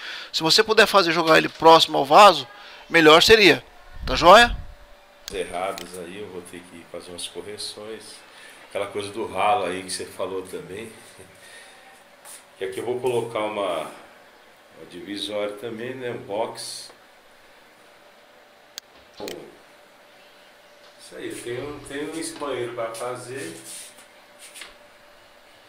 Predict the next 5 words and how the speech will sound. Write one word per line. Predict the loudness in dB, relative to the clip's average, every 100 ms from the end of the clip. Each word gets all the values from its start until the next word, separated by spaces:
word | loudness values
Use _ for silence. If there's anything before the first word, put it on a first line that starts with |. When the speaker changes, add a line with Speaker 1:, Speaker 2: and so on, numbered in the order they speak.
| -20 -20 -20 -14
Speaker 2:
Certo? | -10 -10 -10 -18 -20 -20 -20 -20 _ _ _ -20 -20 -20 -20 -20 -20 -20 -20 -20 -20 -20 -20 -20
Também | -20 -14 -12
o | -12
reboco | -14 -16 -16 -16
não | -18